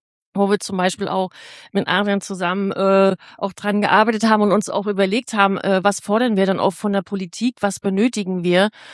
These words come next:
Und das sind halt Investitionszuschüsse, es sind die Verlustrechnungen, also vieles, was wir heute sogar auch schon gesagt haben, um's einfacher zu machen, um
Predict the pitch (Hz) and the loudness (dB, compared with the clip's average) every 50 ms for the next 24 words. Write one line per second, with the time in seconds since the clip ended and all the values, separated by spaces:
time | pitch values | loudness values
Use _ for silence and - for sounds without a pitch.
0 | - - - - - 208 208 202 190 - - 233 262 240 - 220 196 190 180 180 | -20 -20 -16 -6 -2 0 2 2 0 2 2 2 2 2 0 -2 0 0 2 0
1 | 175 170 _ _ _ _ _ _ - 214 214 208 202 196 - - 196 - - - | 0 -2 _ _ _ _ _ _ 0 0 2 2 0 -2 -2 -6 -10 -8 -6 -2
2 | - 202 190 190 190 180 - - - 175 165 - 180 170 170 - 185 180 - 196 | 0 0 2 2 0 -4 -6 -10 -10 -8 -6 -4 -4 -4 -4 -4 -6 -4 -4 -4
3 | - - 208 208 202 202 196 - 202 196 190 190 190 175 - - 202 196 196 233 | -4 -2 0 0 0 0 -2 -2 -4 -2 -2 -2 -4 -4 -6 -4 -2 0 2 0
4 | 233 - - - - - 196 196 180 - 202 196 202 220 214 226 - - 285 320 | 0 -2 -4 -12 -8 -4 -4 -4 -2 -2 -2 -2 0 0 0 -2 -2 0 0 2
5 | 339 302 - 220 208 - - 214 202 220 220 - 214 196 202 - 208 190 147 208 | 2 0 0 -2 -4 -2 -2 2 2 2 2 2 -2 -2 0 2 2 2 2 2
6 | 202 - - 208 202 185 175 190 202 233 247 - - 185 180 185 190 208 208 - | -2 -4 -8 -8 -6 -6 -4 -2 -2 -2 -4 -6 -4 -2 0 0 0 0 -4 -6
7 | - - - - - - - - - 247 277 294 285 - - _ - - 180 190 | -14 -20 -20 -20 -20 -18 -8 2 4 4 4 4 2 -2 -8 _ -8 -4 -2 2
8 | 220 262 254 - 277 269 269 269 262 - - 254 240 240 240 240 233 254 254 226 | 2 2 0 0 -4 -2 -2 -4 -4 -2 -2 0 2 2 2 2 2 0 -2 0
9 | - - - 196 | 0 -2 -2 -2